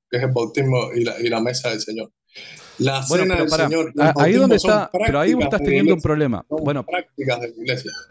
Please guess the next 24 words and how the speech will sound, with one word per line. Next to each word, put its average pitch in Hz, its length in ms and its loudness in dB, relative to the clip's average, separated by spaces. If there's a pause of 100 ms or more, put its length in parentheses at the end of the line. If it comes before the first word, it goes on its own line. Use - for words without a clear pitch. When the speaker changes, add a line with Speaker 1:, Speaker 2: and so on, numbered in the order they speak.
(140)
Speaker 2:
so-, - 180 -2
Speaker 1:
No 127 80 2
Speaker 2:
so-, 127 40 -4 (100)
Speaker 1:
son 131 300 -2 (1500)
Speaker 2:
¿no 147 220 -4
son 147 160 -4
qué? 110 160 -4 (160)
Speaker 1:
Sí, 170 260 2 (100)
a 151 60 -2
ver, 147 200 -2
dime. 147 380 -2 (460)
Speaker 2:
¿No 147 120 2
son 165 180 -2
qué? 123 200 -4 (1800)
Speaker 1:
No, 202 200 -2
te 151 80 -4
iba 165 140 0
a - 20 -2
decir 180 240 -8
que 151 100 -2
no 147 140 0
son, 180 220 -2 (800)
eh, 135 760 2
no, - 340 -10